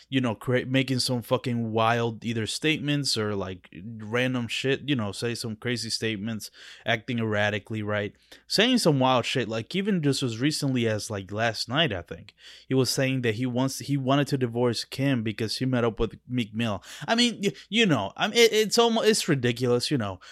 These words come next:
A lot of people saying, you know, they feel sad for him. It's like, "Why isn't anybody helping?" You know? <sighs> Because they know what the fuck he's doing. Unfortunately, I think that's exactly what's happening with Kanye. I think he is just,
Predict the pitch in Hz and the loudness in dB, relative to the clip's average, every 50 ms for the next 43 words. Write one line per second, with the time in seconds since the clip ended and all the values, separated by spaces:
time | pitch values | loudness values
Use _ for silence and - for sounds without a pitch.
0 | - _ 135 143 151 165 175 170 190 185 170 165 - - 170 160 156 151 147 147 | -4 _ 2 4 6 6 6 4 4 2 2 2 4 6 6 6 6 2 0 0
1 | 151 165 139 123 117 120 120 - - 151 139 120 - - - 120 120 123 117 - | 0 0 2 2 0 0 -2 0 2 2 2 2 0 -2 0 2 2 2 2 0
2 | 131 123 123 123 117 107 104 98 90 - - - - - - 147 156 151 147 147 | 0 0 2 0 0 -2 -2 -4 -6 -10 -18 -20 -16 0 4 4 6 6 6 6
3 | 151 151 139 143 139 143 143 147 147 143 131 135 131 120 117 113 120 156 170 170 | 6 6 6 4 2 4 4 4 4 4 2 2 2 2 0 2 4 6 6 6
4 | 139 117 123 113 104 98 95 104 123 156 175 180 165 156 156 151 151 _ _ _ | 4 2 -4 -4 -4 -6 -8 -6 -4 -2 0 2 2 2 2 0 -4 _ _ _
5 | _ _ - - - _ _ _ _ _ _ _ _ _ _ _ _ - - - | _ _ -20 -20 -20 _ _ _ _ _ _ _ _ _ _ _ _ -14 -12 -12
6 | - - - - - - - - _ _ _ _ _ _ _ - - _ _ - | -10 -12 -14 -14 -16 -18 -20 -20 _ _ _ _ _ _ _ -20 -20 _ _ -2
7 | 196 196 - 208 196 190 202 202 202 202 202 202 202 196 202 - - 202 185 - | -2 2 2 2 4 4 6 6 6 8 8 6 6 4 2 4 4 4 4 4
8 | 196 190 170 156 190 233 254 202 127 98 95 - 113 123 - 170 202 233 - - | 2 2 2 4 4 6 6 6 4 2 0 -2 -4 2 6 8 8 8 6 4
9 | 143 127 120 120 127 147 156 - 214 214 202 175 151 127 - 135 139 127 117 131 | 2 0 2 2 2 2 2 2 2 4 4 4 4 4 2 0 -2 0 4 4
10 | 147 151 143 - 147 131 127 123 - - 147 139 135 131 127 120 110 110 107 - | 4 4 4 2 2 4 4 2 2 2 2 2 2 2 0 0 0 -2 -2 -4
11 | - 110 117 113 107 104 101 95 92 90 104 131 135 - 180 175 151 - - - | -6 -6 -4 -4 -4 -4 -6 -8 -8 -6 -6 -6 -2 0 0 -2 -2 -4 -10 -16
12 | - - - - _ - - 151 175 175 - 147 131 - - - - 135 131 123 | -20 -20 -20 -20 _ -4 -2 -2 0 2 4 2 2 2 0 0 0 2 2 2
13 | - - - - | 0 -4 -8 -10